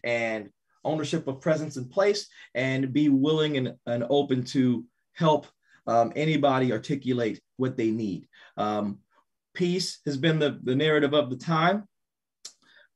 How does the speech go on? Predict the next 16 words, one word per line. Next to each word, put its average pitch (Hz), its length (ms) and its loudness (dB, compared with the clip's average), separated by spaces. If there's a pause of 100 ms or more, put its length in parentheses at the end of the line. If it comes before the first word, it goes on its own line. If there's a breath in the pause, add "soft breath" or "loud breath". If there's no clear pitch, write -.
and, 180 480 4 (240)
um, 131 440 0 (600)
finding 180 480 -2 (100)
good 165 180 0
ways 147 320 0
to - 100 -12
deal 127 260 2
with 113 180 -4
it, 90 160 -10 (180 loud breath)
um, 104 560 0 (300)
is 110 160 -4
just 117 260 -6
kind 110 220 -4
of 104 80 -8
vital. 104 480 -4 (240 soft breath)
Uh, 120 300 4